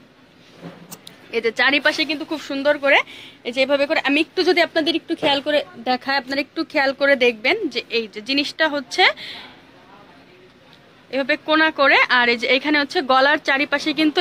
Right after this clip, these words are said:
এভাবে শিপার বসানো হচ্ছে, এই যে এইভাবে। লুম-, এগুলো কিন্তু খুবই comfortable, মানে একদম soft। আর এটা কিন্তু খুব ভালো একটা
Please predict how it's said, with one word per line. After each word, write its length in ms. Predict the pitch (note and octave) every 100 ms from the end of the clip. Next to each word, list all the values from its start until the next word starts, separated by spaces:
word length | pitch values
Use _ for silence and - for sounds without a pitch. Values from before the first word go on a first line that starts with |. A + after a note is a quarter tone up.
| C4+
এভাবে 200 | C#4 D4 D#4+
শিপার 240 | A#3 A3+ G#3
বসানো 240 | G#3+ G3 F#3
হচ্ছে, 160 | - F#3+
এই 40 |
যে 60 | F#3+
এইভাবে। 200 | F#3+ G#3 - - - -
লুম-, 160 | C4 B3+ B3
এগুলো 160 | C#4+ D4
কিন্তু 140 | D4+ -
খুবই 200 | E4+ E4 D#4+
comfortable, 500 | D4 D#4 D4 D4 G4+ B4+
মানে 100 | C4 B3+
একদম 300 | C4+ B3 D4+ D#4 -
soft। 220 | G#3 - - - - -
আর 60 | A#3+
এটা 100 | C4 D4+
কিন্তু 140 | D4+ -
খুব 120 | F4 C4
ভালো 180 | B3+ B3+ C#4+
একটা 200 | C#4+ E4+